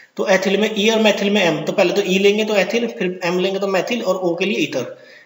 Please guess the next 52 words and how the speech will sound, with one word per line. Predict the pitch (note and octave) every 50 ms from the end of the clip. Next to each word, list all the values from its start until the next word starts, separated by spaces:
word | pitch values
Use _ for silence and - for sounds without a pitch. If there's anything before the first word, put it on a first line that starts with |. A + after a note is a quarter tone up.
| _ _
यदि | F#3 G3+ A#3+
दोनों | A#3 A3+ A3+ A#3+ A#3+
एल्किल | A3 A3 G#3+ A3 A#3+ A3
समूह | - A3+ G#3+ G#3+ A3+ B3 A3+ - - - - - - -
समान | - E3+ E3 F3+ F#3+ F#3+
हैं | F3+ - B2 A#2+ - - - - - - _ _ _ _ _ _ _ _ _ - _ _ _ -
तो | G#3 G3
पूर्ण | - G#3+ A3 G#3+ G#3+
लग्न | G#3+ A3 A3+ A3 -
पहले | - G#3+ A3+ A3
डाई | F#3+ F3 D#3+ D#3
लगा | D3 C#3 C#3 C3+ C3
देते | C3+ C3+ - - C#3
हैं, | C3+ C3+
जैसे | D#3 D3+ G3 F#3
सीएच | - - F3+ F3+ F3 -
थ्री | - F3 G3+
सी | G3 - F3+
एच | E3+ D#3+ - -
टू | - G#3 - F#3
ओ | F3+ G3 A3 A3
सी | - - F3 E3
एच | D#3+ E3 -
टू | G#3+ G#3
सी | - G3
एच | D#3 D3 D3 -
थ्री, | C#3 C3
तो | C3 F3+
इसको | F3 - - F#3+
हम | F3+ E3
बोल | D3 D3 C3+
देंगे | C#3+ F3 G#3+ G3+
डाई | E3 D#3 D3+ D3+ D3+ D3
एथिल | C3+ B2+ - A3+ C#4 - - - - - - - - - _ _ _ -
ईथर, | C#3+ B2+ - C3 A#2+ A#2 -
ठीक | - A#3+ B3
है। | C#4 G#3 D3+ - - - - - - _ _ - - _ _ _ _ _ - - _ _ -
अब | E3+ G3+
इसके | G3 - - A#3
बाद | G3+ F3 F3+ G#3 G#3+ - F#3+ F3 -
बात | G3 F#3+
करते | - G3 E3+ - A#3
हैं | A#3+ -
आईयूपीएसी | G3+ G3+ G3+ G3 G3+ F3+ - F3+
पद्धति | - E3 D3+ C#3+ C3 C#3 C3
में। | C3 C3
आईयूपीएसी | B2+ - - - - - - F#3 A#3 A3+ - A#3+ A3 A#3
पद्धति | - A#3 G#3 G3+ - A#3
में | A#3 A#3
क्या | - A3+ F#3
होता | C#3+ C3+ C3+ - D3 C#3
है, | D#3 F#3